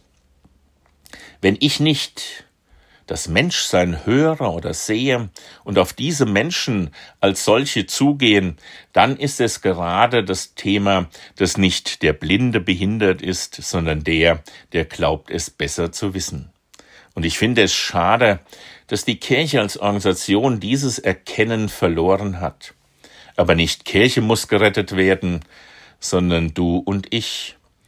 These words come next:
Was mir am Montag wieder in einer besonderen Art und Weise deutlich wurde, und es war ein erhebender Moment, mit welcher Art von Vertrauen die Kollegin in ihrer Blindheit sich mir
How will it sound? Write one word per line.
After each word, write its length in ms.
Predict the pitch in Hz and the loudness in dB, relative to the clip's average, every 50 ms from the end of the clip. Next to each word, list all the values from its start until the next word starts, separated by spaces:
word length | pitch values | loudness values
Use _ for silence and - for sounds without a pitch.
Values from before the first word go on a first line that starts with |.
| - _ _ | -20 _ _
Was 180 | 104 104 - | 0 2 4
mir 140 | 135 135 127 | 4 4 4
am 80 | 123 113 | 4 4
Montag 600 | 110 131 180 196 185 - 131 107 92 92 - - _ _ - - - - - _ | 4 2 2 2 0 0 0 0 0 0 -2 -8 _ _ -20 -20 -20 -20 -10 _
wieder 280 | 107 113 117 127 117 113 | -2 0 2 4 4 4
in 120 | 107 110 | 2 2
einer 200 | 110 113 117 113 | 2 2 2 0
besonderen 800 | 104 104 - - - 123 139 175 190 190 185 160 143 123 104 - | 0 0 -4 0 2 4 4 4 2 0 0 -2 -2 -4 -4 -4
Art 360 | - 95 101 123 147 147 - | -2 0 2 2 2 2 0
und 260 | 113 107 95 - 95 | -2 -4 -4 -6 -2
Weise 640 | 87 87 85 92 113 139 143 123 127 117 110 101 92 87 - _ _ _ - - - _ _ _ | 0 0 2 2 2 0 -2 0 0 2 2 2 0 -4 -10 _ _ _ -20 -20 -20 _ _ _
deutlich 540 | _ - 85 92 - - - 101 95 - - | _ 2 4 4 4 2 0 -2 -4 -2 -2
wurde, 520 | 90 87 92 92 90 82 90 82 78 76 - _ _ _ - - _ - - _ _ _ | 0 2 4 4 4 4 2 -2 -2 -4 -8 _ _ _ -20 -20 _ -20 -20 _ _ _
und 120 | - 95 | -2 0
es 200 | 95 92 - 107 | 0 0 0 4
war 200 | 98 101 117 117 | 6 6 6 6
ein 100 | 113 110 | 4 2
erhebender 800 | 104 98 95 90 87 101 110 131 160 165 - 170 165 151 143 131 | 0 0 -2 -4 -4 -2 0 2 2 0 -2 -6 -4 -2 -2 0
Moment, 840 | 123 117 107 104 98 92 87 82 78 76 - - - - - - - _ _ _ _ _ _ _ _ _ _ _ _ _ | 0 0 -2 0 0 0 0 0 -2 -6 -10 -12 -14 -14 -14 -16 -20 _ _ _ _ _ _ _ _ _ _ _ _ _
mit 240 | 95 101 98 - - | -2 -2 -2 0 2
welcher 480 | 101 120 180 185 - 185 160 131 - - | 2 2 2 2 2 0 0 0 0 0
Art 260 | 110 123 160 - - | 2 2 2 0 -2
von 260 | - - 143 127 120 | -4 -2 -2 -2 -2
Vertrauen 960 | - - 120 104 - - - - 87 92 113 127 131 120 113 101 95 90 80 - - _ _ - - | -2 -2 -2 -2 -2 -6 -10 -4 0 2 2 4 4 2 2 2 0 0 -2 -6 -12 _ _ -14 -8
die 140 | - 110 - | -8 -8 -6
Kollegin 920 | - - 107 104 101 95 107 123 139 143 151 143 131 127 120 110 104 90 - - _ - - _ _ _ | 0 2 2 4 4 4 2 2 2 2 2 2 2 2 2 0 0 -2 -4 -10 _ -20 -20 _ _ _
in 160 | 127 139 120 | -2 -2 0
ihrer 320 | 117 139 127 120 113 104 | 0 0 4 4 4 4
Blindheit 580 | - - 110 101 131 165 170 - 160 151 131 - | 4 2 0 0 0 0 0 0 2 0 0 0
sich 300 | - 120 107 - - 113 | -2 -6 -6 -6 -4 -2
mir 640 | 110 98 107 127 151 180 160 110 95 87 90 85 | 0 0 2 2 2 2 4 4 2 2 0 -4